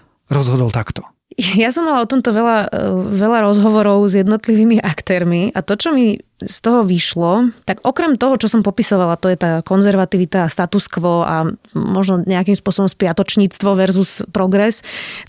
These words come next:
Speaker 2: tak sú tam v pozadí aj mocenské záujmy. A to také, ani by som to nenazvala, mm, až tak, mm, eurofondovo finančné, aj keď určite toto tam tiež môže zohrávať nejakú rolu,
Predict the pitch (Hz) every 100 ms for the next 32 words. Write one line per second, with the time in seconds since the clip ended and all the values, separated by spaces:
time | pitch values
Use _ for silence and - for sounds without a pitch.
0 | 196 185 - 214 277 220 185 175 175 170
1 | 170 - 185 - 180 - - - 185 170
2 | 175 180 180 185 180 208 233 240 226 220
3 | - 233 262 269 262 226 226 247 226 190
4 | 185 180 - 214 196 190 - 196 - 208
5 | - - 190 156 - - - - 202 208
6 | 208 196 202 190 196 190 - 196 185 202
7 | 185 180 202 180 180 185 180 175 190 180
8 | 175 180 175 185 185 180 180 175 208 175
9 | 185